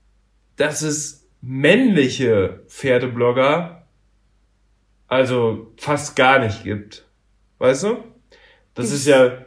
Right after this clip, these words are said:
Speaker 2: Ja.
Speaker 1: das ist ja wirklich von denen, die das jetzt wirklich intensiv machen, das sind vielleicht zehn Stück.
Speaker 2: Ja.
Speaker 1: So im deutschsprachigen Raum. Und das ist ja schon krass, weil Deutschland ist einfach das Pferdeland Nummer eins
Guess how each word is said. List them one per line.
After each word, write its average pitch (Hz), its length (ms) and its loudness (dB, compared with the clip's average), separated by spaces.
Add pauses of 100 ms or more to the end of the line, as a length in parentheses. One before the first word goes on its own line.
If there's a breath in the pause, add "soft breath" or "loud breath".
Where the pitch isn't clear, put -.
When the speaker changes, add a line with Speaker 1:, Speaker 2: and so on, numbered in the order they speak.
(140)
Speaker 2:
Ja. 220 300 -8
Speaker 1:
das 127 200 -4
ist 147 120 -4
ja 143 160 4
wirklich 143 600 2
von 135 400 -2
denen, 147 280 4
die 143 100 2
das 139 180 0
jetzt 135 180 -8
wirklich 165 300 -2
intensiv 147 580 -2
machen, 143 600 -4 (240 loud breath)
das 120 160 -2
sind 143 160 2
vielleicht 127 360 2
zehn 139 260 2
Stück. 98 480 -6 (300)
Speaker 2:
Ja. 214 280 -6
Speaker 1:
So 113 180 0
im 143 120 0
deutschsprachigen 113 840 2
Raum. 92 360 -2 (400 loud breath)
Und 123 120 -2
das 139 220 4
ist 147 80 -4
ja 139 100 0
schon 135 440 -2 (180)
krass, 143 600 0 (100)
weil 151 680 -2 (960)
Deutschland 160 440 4
ist 165 160 -4
einfach 147 340 2
das 143 240 0
Pferdeland 135 600 2
Nummer 131 320 0
eins 127 680 -2